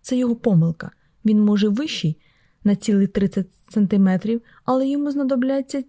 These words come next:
ті кинджали, якщо збирається мене бити. Хоча з такої комплекції його буде важко здолати. «Перестань робити великі кроки, які тебе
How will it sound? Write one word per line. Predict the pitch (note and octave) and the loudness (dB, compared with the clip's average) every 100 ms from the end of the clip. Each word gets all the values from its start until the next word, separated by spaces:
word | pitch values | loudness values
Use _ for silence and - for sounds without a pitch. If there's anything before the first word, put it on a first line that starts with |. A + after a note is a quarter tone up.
| _ | _
ті | - | -8
кинджали, | B3 B3 A#3 A#3 B3 C4 | -4 -2 0 0 0 0
якщо | B3+ B3 - - B3+ C4+ _ _ | -2 -2 -6 -4 -4 -6 _ _
збирається | B3 A3+ A#3+ A3 A3 A#3+ | -2 0 2 0 0 0
мене | A3+ A3+ | 0 0
бити. | G#3+ E3 E3 - _ _ _ _ _ _ | 0 -2 -4 -10 _ _ _ _ _ _
Хоча | D4 - F4 | -8 -4 -4
з | E4 | -6
такої | - D4+ | -6 -4
комплекції | C4+ A#3+ B3 A#3+ A#3+ - D#4+ D#4+ D#4+ _ _ _ | -2 -2 0 -2 -2 -6 -8 -10 -14 _ _ _
його | D4+ D#4 D#4+ | -6 -4 -4
буде | D4+ D#4 D#4+ | -4 -4 -2
важко | B3 G3 F#3 - | 0 0 -2 -4
здолати. | F#3+ G3+ F3 D3+ - - _ _ _ _ _ _ | -2 2 2 0 -6 -18 _ _ _ _ _ _
«Перестань | B3 A#3+ A#3+ C#4+ F4 | -2 -2 -2 -6 -6
робити | F4 D#4 D#4+ E4 | -6 -6 -6 -6
великі | D4 A#3 G#3+ G3+ | -2 -2 -4 -8
кроки, | - G3+ G#3 - C#4+ _ _ | -4 -2 -2 -8 -14 _ _
які | A#3+ A#3 A3 | -4 -2 -2
тебе | A3 F#3+ A3 | 0 0 -2